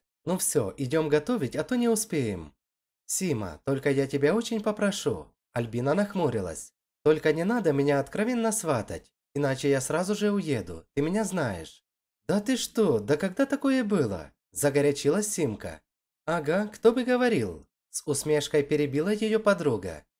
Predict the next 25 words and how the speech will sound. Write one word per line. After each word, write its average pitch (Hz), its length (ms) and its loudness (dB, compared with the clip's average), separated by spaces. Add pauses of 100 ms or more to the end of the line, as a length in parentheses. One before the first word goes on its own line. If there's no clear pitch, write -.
(160)
"Ты 147 80 2
же 143 140 4
себя 208 280 0
не 254 160 2
слышишь. 160 720 0 (180)
Начинаешь 170 540 2
таковать, 202 480 0
как 151 180 0
глухарь, 139 560 -2
и 156 80 -6
всегда 165 380 -2
переусердствуешь". 180 1080 0 (280)
"Ох, 156 360 -2
лучше 139 340 2
бы 208 120 2
он 233 140 2
не 220 100 2
приходил, 196 760 -2
что-то 143 340 -2
мне 220 160 0
не 226 100 0
по 214 140 0
себе", 135 540 -2 (220)
вздохнула 127 580 0
Альбина. 127 520 -4